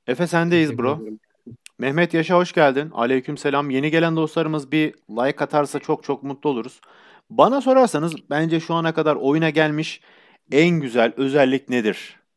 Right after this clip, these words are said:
Speaker 1: Herkesten bir tane alalım. Benim şu an aklıma iki tane geldi ama bir tanesini paylaşmak istiyorum. Açıkçası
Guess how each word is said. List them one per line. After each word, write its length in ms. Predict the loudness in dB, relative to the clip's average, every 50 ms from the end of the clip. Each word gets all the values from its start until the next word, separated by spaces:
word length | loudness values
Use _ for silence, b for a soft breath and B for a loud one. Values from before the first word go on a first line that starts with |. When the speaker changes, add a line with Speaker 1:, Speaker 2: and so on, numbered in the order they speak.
| _ _ _
Speaker 1:
Herkesten 640 | 2 2 2 2 4 2 0 2 0 -2 -2 -2 -4
bir 80 | -6
tane 260 | -4 -2 -2 -2 0 0
alalım. 320 | 0 0 0 -2 -4 -10 b b b b b b
Benim 200 | 0 0 0 0
şu 120 | -2 -2 0
an 60 | 2
aklıma 360 | 2 2 2 0 -4 -2 -2
iki 160 | -2 -2 -2
tane 280 | -2 -2 0 0 0 0
geldi 280 | 0 0 0 0 0 0
ama 300 | 0 0 0 -2 -4 b b b b b b b _ _ _ _ _ _ _ _ _ _ _ -14
bir 140 | -10 -8 -4
tanesini 460 | -2 0 0 0 0 -2 -2 -4 -2
paylaşmak 500 | 2 4 4 4 4 2 0 -2 -4 -4
istiyorum. 380 | -6 -6 -4 -4 -4 -4 -6 -10 b b b b b b b
Açıkçası 800 | -6 -6 -4 -4 -6 -6 0 0 0 0 0 0 0 0 0 -2